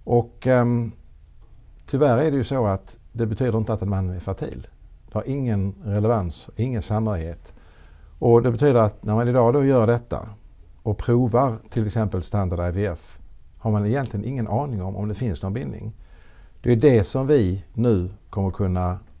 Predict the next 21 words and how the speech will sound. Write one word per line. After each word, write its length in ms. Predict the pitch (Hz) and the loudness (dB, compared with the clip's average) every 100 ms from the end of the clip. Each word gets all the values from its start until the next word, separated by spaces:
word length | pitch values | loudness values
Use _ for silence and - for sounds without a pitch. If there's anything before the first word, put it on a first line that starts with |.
| - - | -20 -10
eh, 160 | - 95 | -6 -4
hjälpa 480 | 98 104 113 - 82 | 0 0 0 -2 -4
så 120 | 82 | -4
att 60 | 80 | -6
det 100 | 87 | -4
finns 260 | 107 87 | -4 -4
ett 140 | 87 - | -6 -4
underlag 480 | 113 135 98 92 | -4 -2 -4 -4
för 240 | - 120 90 | -4 -4 -4
att 80 | - | -4
kunna 200 | 95 85 | -6 -4
bedöma 420 | 92 110 90 85 | -2 -2 -2 -4
baserat 520 | 92 - 117 87 - | -6 -2 -2 -2 -6
på 100 | 104 | -6
fakta. 480 | - 139 - - 147 - - - - - - - | -4 -6 -8 -10 -10 -12 -20 -20 -20 -20 -12 0
Uppmätt 440 | 147 - 101 - | 0 0 -4 -2
bindning, 460 | 120 131 104 117 120 - | -4 -4 -4 -4 -8 -6
här 180 | 110 | -4
kommer 200 | - 104 | -4 -4
att 80 | 95 | -6
fungera 460 | - 123 101 85 | -6 -4 -4 -4